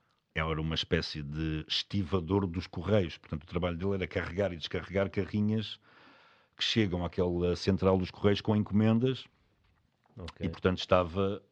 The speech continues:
Speaker 1: dias e dias a fazer isto, não é? Regra geral, esse pessoal ali por volta dos quarenta e tal começa a ter problemas graves e ele ficou, eh, tem neste momento
Speaker 2: Pois.
Speaker 1: problemas complicados na, na, na coluna e teve para ser operado, portanto teve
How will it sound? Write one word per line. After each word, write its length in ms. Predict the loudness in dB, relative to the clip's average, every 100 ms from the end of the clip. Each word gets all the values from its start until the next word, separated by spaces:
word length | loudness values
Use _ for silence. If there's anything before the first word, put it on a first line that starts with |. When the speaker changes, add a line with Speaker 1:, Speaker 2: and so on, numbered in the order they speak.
| _ -16
Speaker 1:
dias 420 | -6 -2 -2 -2
e 60 | -4
dias 460 | -2 0 0 -4 -4
a 40 |
fazer 280 | -2 0 0
isto, 180 | -4 -8 -10
não 80 |
é? 40 | -10 -12 -20 -20 -20 -20 -20 -20 _ _
Regra 240 | 2 4 4
geral, 280 | 6 4 4
esse 100 | -2
pessoal 300 | 4 4 4
ali 120 | 0
por 100 | 0
volta 220 | 0 2
dos 140 | -2 2
quarenta 280 | 2 4 2
e 40 |
tal 240 | 4 2
começa 260 | 2 -2 -2
a 40 |
ter 100 | -2
problemas 420 | -4 -2 -2 -2 0
graves 400 | 0 0 -4 -6
e 60 |
ele 280 | -6 -4 -8
ficou, 360 | -8 -10 -8 -10 -12
eh, 340 | -12 -12 -16 -6
tem 140 | -4
neste 240 | -4 -6 -4
momento 140 | -4
Speaker 2:
Pois. 60 | -2
Speaker 1:
problemas 200 | -2 -4
complicados 580 | -6 -6 -4 -2 -2 -2
na, 200 | -10 -10
na, 240 | -10 -10 -8
na 140 | -8
coluna 640 | -2 2 4 2 0 -4 -4
e 260 | -8 -10 -14 -18 -20 _ -20 -20 _
teve 160 | -4 -4
para 100 | -4
ser 140 | -8
operado, 500 | -4 2 4 6 2 -4
portanto 340 | -8 -10 -10
teve 200 | -12